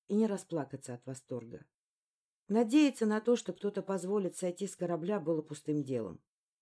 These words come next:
Локар, который полетит закупаться, меня с собой точно не возьмёт. А Скироси, который спустится, чтобы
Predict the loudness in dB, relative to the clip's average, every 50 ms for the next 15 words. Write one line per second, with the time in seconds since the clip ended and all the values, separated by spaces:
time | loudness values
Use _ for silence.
0 | _ _ 0 2 2 4 4 2 0 0 -2 -4 -2 0 0 0 0 0 -2 -2
1 | -2 -2 -2 -4 -4 -4 -6 -8 -8 -8 -8 -8 -10 -10 -10 -10 -6 -2 0 0
2 | 0 0 -2 -2 -2 -2 -2 -2 0 -2 -2 -2 -2 -6 -8 -6 -6 -8 -8 -10
3 | -10 -10 -10 -10 -10 -12 _ _ _ _ _ _ _ _ -6 -6 -4 -2 2 2
4 | 2 2 2 0 -4 -8 -8 -10 _ _ _ _ -4 -2 0 0 0 0 -2 -4
5 | -4 -6 -6 -6 -8 -10 -8 -8 -8 -8 -8 -6 -4 -2 -2 -2